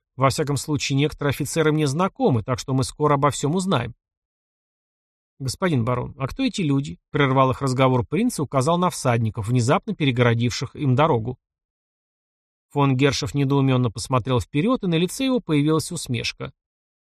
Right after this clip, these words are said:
После чего, наклонившись к уху своего воспитанника, барон тихонько сказал: "Это ваш отец".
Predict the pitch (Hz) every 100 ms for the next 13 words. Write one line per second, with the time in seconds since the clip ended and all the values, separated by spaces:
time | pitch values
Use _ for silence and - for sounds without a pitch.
0 | _ 151 143 147 - 147 139 139 135 143
1 | 135 139 - 160 - 123 139 131 123 123
2 | - 208 202 135 - 120 196 269 - -
3 | 190 165 - - 139 120 131 - _ _
4 | _ - 226 294 277 165 185 233 - 143
5 | 170 -